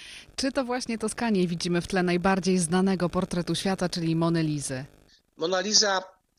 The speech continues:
Speaker 2: oczywiście i Ostatnia Wieczerza, mm, mm, i wiele innych rzeczy, a nawet nasza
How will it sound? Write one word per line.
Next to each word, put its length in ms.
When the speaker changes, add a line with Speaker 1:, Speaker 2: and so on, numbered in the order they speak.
Speaker 2:
oczywiście 1000
i 160
Ostatnia 500
Wieczerza, 880
mm, 280
mm, 300
i 380
wiele 240
innych 360
rzeczy, 400
a 100
nawet 360
nasza 460